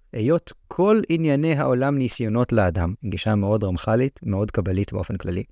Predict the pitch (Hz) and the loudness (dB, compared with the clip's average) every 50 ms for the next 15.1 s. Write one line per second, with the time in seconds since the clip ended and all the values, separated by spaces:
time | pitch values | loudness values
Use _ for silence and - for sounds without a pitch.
0 | _ _ _ - 160 180 185 165 147 131 127 131 139 143 135 120 117 117 123 127 | _ _ _ 4 6 6 6 4 2 2 2 2 0 0 0 0 0 2 2 2
1 | 120 110 107 98 - - 107 104 107 - 117 101 92 82 90 85 82 87 - _ | 2 0 0 -2 -2 -2 -2 -2 0 0 0 -2 -2 -2 -4 -6 -8 -10 -14 _
2 | _ _ _ - - - - 113 135 147 143 - 143 123 117 - 139 143 147 - | _ _ _ -14 -12 -6 -2 0 0 0 0 0 0 0 0 0 0 0 0 0
3 | 120 113 107 104 95 101 117 131 135 120 104 98 104 90 113 104 - 127 139 151 | 0 0 2 2 0 0 2 2 2 2 2 2 0 -2 -2 -4 -2 -2 -2 -2
4 | 143 123 117 104 110 101 98 110 147 160 143 - - 107 98 - - 117 139 156 | 0 0 0 0 0 0 0 2 2 2 2 0 -2 -4 -4 -4 -2 0 0 0
5 | - 156 143 127 110 101 131 147 151 - 131 113 104 - 117 110 92 - - 175 | 0 0 -2 0 0 0 0 -2 -2 0 -2 -2 -2 -2 -4 -4 -4 -2 -2 -2
6 | 185 - - 165 139 123 117 151 165 165 143 131 - - 113 107 104 139 170 - | 0 2 2 0 0 0 0 -2 -2 0 -2 -2 -2 -2 -2 -2 0 0 -2 -2
7 | - 143 143 135 117 - 156 156 156 139 113 117 110 95 104 - 90 104 - - | -2 -2 -2 -2 0 2 2 2 2 4 2 2 2 0 0 -2 -2 -4 -6 -10
8 | - - _ 127 101 107 117 131 151 180 185 160 175 156 131 - - 147 165 135 | -16 -10 _ -6 -4 2 4 4 4 4 4 4 2 2 2 0 -2 -2 -2 -2
9 | - - - _ _ _ - - 123 - - 190 214 226 220 202 165 - 160 143 | -2 -4 -10 _ _ _ -6 -4 -4 0 4 4 6 6 6 4 2 0 0 0
10 | 131 - 175 170 160 143 131 120 139 147 151 147 135 127 117 113 110 117 151 170 | 0 2 2 2 4 4 4 2 2 2 2 2 2 2 2 2 2 4 2 2
11 | - 165 151 135 123 117 107 107 113 131 131 117 104 107 110 127 170 202 247 233 | 2 0 0 0 0 0 0 0 0 0 0 0 0 0 0 2 2 2 0 -2
12 | - _ _ - 117 113 123 143 151 - 143 139 123 113 104 - - 120 95 90 | -6 _ _ -6 -2 0 2 2 2 2 0 2 2 0 0 -2 -2 -4 -4 -4
13 | - _ - 123 135 - - 151 139 135 135 165 208 240 - _ - 113 117 123 | -8 _ -2 0 0 2 2 0 2 2 2 0 0 -2 -4 _ -6 -2 0 0
14 | 135 139 131 123 - 143 139 139 135 135 131 131 131 135 - - 131 123 127 147 | 0 0 -2 -2 -2 -2 -2 0 0 0 0 0 -2 -2 -4 -4 -4 -2 -2 -2
15 | 185 | -2